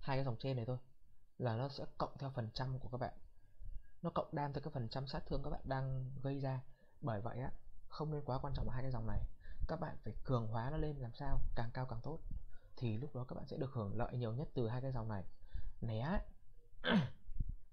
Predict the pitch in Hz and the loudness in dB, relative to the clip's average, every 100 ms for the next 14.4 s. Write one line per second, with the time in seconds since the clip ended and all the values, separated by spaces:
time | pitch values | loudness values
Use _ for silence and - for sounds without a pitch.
0 | - - - 185 - 151 151 127 113 131 | -4 4 6 6 2 0 -2 -2 -2 -2
1 | - 135 - - - - - 123 117 113 | 0 4 6 6 4 0 2 2 4 2
2 | 110 107 101 107 104 98 - - - - | 2 2 2 2 2 0 0 0 2 0
3 | - - 135 139 - - 160 139 131 165 | -4 -4 -2 0 -2 -4 -4 -2 0 2
4 | 175 180 151 104 - - - - - - | 2 0 0 -2 -4 -10 -2 6 6 6
5 | - - - 131 107 117 135 - 156 143 | 0 -4 -4 0 0 0 -4 -2 -2 0
6 | 127 113 131 135 139 147 120 110 110 117 | 0 0 -2 0 0 0 0 0 -2 -2
7 | 135 147 135 107 - - - 113 110 - | 0 2 2 2 2 0 0 -2 -2 -2
8 | 143 131 123 120 135 135 120 151 160 120 | -2 0 2 2 2 2 0 -2 -2 -2
9 | 110 95 - - - - 113 139 180 202 | -4 -6 -8 -8 -8 -6 0 2 2 0
10 | 151 - - 151 - 135 123 110 135 131 | -2 -4 -2 -2 -2 -2 -2 0 0 -2
11 | - - - - - 151 170 139 113 110 | -4 -6 -8 -12 -6 0 0 2 0 0
12 | 185 - - 156 - 131 131 110 120 - | -2 -10 -8 -4 0 0 0 -2 -2 -4
13 | - - - - - - - - 131 120 | -10 -14 -14 -2 0 0 -6 0 2 2
14 | - 160 156 | 0 -2 -2